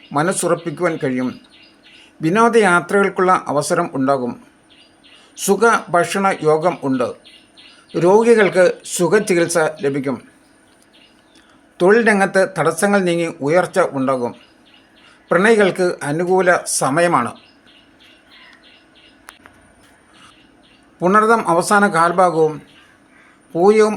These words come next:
ആയില്യവും അടങ്ങിയ കർക്കിടകക്കൂറുകാർക്ക് ശുക്രൻ മൂന്നാം ഭാവത്തിലാണ് സഞ്ചരിക്കുന്നത്. മൂന്നാം ഭാവം മുഖ്യമായിട്ടും സഹോദര ഭാവമാണ്. പിണക്കത്തിൽ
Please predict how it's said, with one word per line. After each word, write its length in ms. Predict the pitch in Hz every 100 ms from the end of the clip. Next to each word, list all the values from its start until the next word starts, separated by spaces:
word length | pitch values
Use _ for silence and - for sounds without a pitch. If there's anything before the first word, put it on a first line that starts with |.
| 160
ആയില്യവും 400 | 180 190 202 202
അടങ്ങിയ 260 | 175 165 165 165
കർക്കിടകക്കൂറുകാർക്ക് 920 | 156 165 196 165 170 165 160 143 151 - - _ _ _ _ _ _ _ _ _ -
ശുക്രൻ 340 | 175 175 208 208 202 - _ _ _ -
മൂന്നാം 340 | 151 202 214 208
ഭാവത്തിലാണ് 500 | 180 180 180 165 151 147 - -
സഞ്ചരിക്കുന്നത്. 600 | 143 147 156 151 143 107 - _ _ _ _ _ _ _ _ _ 147
മൂന്നാം 380 | 180 220 233 220
ഭാവം 180 | 185 190 185
മുഖ്യമായിട്ടും 560 | 160 196 190 170 170 139 - -
സഹോദര 460 | 156 165 185 180 175 147 -
ഭാവമാണ്. 420 | 147 156 151 117 - _ _ _ _ _ _ _ _ - _
പിണക്കത്തിൽ 460 | - 190 208 240 233